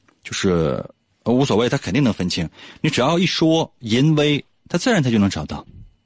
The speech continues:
但是有些上了年纪的朋友，比如说这五十来岁、这个六十来岁，甚至七十来岁的朋友，他分不清什么是Y I N。然后你跟他说淫，他也不知道什么是淫。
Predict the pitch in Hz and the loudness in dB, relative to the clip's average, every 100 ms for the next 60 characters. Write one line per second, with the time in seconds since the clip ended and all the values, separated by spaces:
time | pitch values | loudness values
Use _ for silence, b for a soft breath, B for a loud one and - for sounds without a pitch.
0 | _ _ _ - B B B - 254 226 | _ _ _ -20 B B B -2 2 2
1 | 151 180 233 131 90 143 208 120 78 90 | 2 0 2 2 0 0 0 -2 -4 -4
2 | 85 95 139 156 143 85 87 160 147 170 | -2 0 2 2 0 -2 -2 0 0 0
3 | 147 107 95 _ - 117 113 123 170 180 | 0 0 -4 _ -8 -2 0 2 2 4
4 | 143 101 131 147 139 127 196 202 117 98 | 2 2 0 2 2 0 0 2 0 -2
5 | 92 82 - - B B B B - 196 | -6 -8 -12 -14 B B B B -4 0
6 | 254 262 165 123 - 95 113 90 85 85 | 2 2 2 0 2 0 0 0 -2 -2
7 | 80 80 69 73 - _ _ _ _ _ | -4 -8 -10 -14 -16 _ _ _ _ _
8 | _ _ _ _ - 151 202 165 190 196 | _ _ _ _ -4 0 2 4 4 2
9 | 147 110 147 165 208 - 214 190 - 104 | 2 2 2 2 0 2 2 0 0 0
10 | 120 92 - - | 0 -2 -6 -8